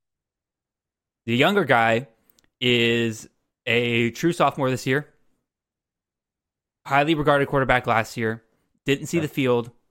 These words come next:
Speaker 1: transferred, and is now at a spot that we're not entirely sure what kind of upside he's gonna bring moving forward. Could be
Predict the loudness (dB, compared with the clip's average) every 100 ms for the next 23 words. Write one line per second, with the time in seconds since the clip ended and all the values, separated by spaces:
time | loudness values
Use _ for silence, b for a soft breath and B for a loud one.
0 | _ _ -4 -2 -2 -4 -4 -10 _ _
1 | _ _ _ _ _ _ _ -2 0 0
2 | 0 -4 -4 -6 -4 0 0 0 0 -2
3 | 0 -2 0 0 -4 -8 -2 0 0 -2
4 | -4 -2 0 -2 -4 -4 -4 -2 -4 -4
5 | -4 -2 -2 -6 -4 -2 -2 -6 _ -6
6 | -4 -4 -6 -4 -2 -2 -2 -2 -2 -2
7 | -4 -4 -6 -6 -6 -10 -12 -20 _ _
8 | _ _ _ _ _ _ -6 -4 -2 -4
9 | -6 _ -4 -2 0 0 0 -4